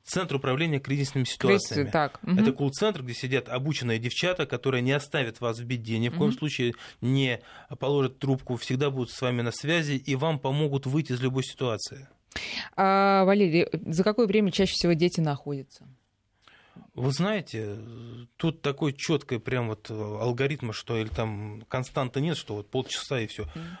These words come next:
Speaker 1: Они бывают, что находятся через полчаса, бывают, что находятся через несколько дней. Но находятся, опять же, у родственников и так далее.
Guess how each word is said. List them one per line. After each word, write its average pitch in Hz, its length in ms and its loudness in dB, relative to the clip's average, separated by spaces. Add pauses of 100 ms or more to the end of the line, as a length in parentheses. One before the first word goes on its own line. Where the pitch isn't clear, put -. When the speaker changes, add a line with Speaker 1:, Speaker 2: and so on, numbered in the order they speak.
Speaker 1:
Они 180 200 -2
бывают, 175 320 0
что 147 140 -6
находятся 139 840 0
через 147 280 -2
полчаса, - 520 -4
бывают, 135 300 -2
что 123 100 -8
находятся 123 420 -2
через 113 280 -6
несколько 127 280 -6
дней. 113 240 -4 (280)
Но 127 280 2
находятся, 131 720 -2 (140)
опять 123 340 -2
же, 104 680 -6 (320)
у 127 140 -4
родственников 135 680 -2
и - 40 -20
так 123 160 -6
далее. 107 360 -2